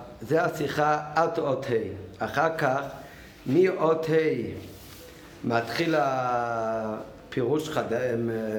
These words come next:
זה המשך בשיחה, אבל מאות ה' עד אות ח' בשיחה, אה, מאות ה' עד אות ז' ב-, בשיחה,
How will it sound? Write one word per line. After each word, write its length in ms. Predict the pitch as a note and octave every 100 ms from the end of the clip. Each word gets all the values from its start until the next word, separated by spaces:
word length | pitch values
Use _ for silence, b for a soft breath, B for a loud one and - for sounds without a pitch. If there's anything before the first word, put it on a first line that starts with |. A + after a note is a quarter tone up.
| G#2+ G#2 A#2
זה 100 | G#2+
המשך 440 | G#2 - F#3 -
בשיחה, 560 | D3+ B2+ - A#2 A#2+ G#2 - - -
אבל 260 | A2 A2 A2+
מאות 640 | C#3 F3+ E3+ E3 D#3 D#3+
ה' 440 | D#3+ D3 B2 D3 D3
עד 80 | C3+ - B B B - -
אות 220 | C#3 C3+ C3+
ח' 120 | C3 B2+ C#3
בשיחה, 520 | C3 C3 C3+ C3 D#3 D#3 - - - B B B B B B -
אה, 320 | C#3 D3+ C3+ C3
מאות 520 | C#3+ F#3 E3 D3+ D#3
ה' 200 | E3+ C#3
עד 140 | B2+
אות 160 | C#3 -
ז' 60 | A#2 C#3 C#3+
ב-, 420 | D3 D3 D3 C#3+ C#3+
בשיחה, 580 | C#3+ C#3 C#3+ C#3+ D3+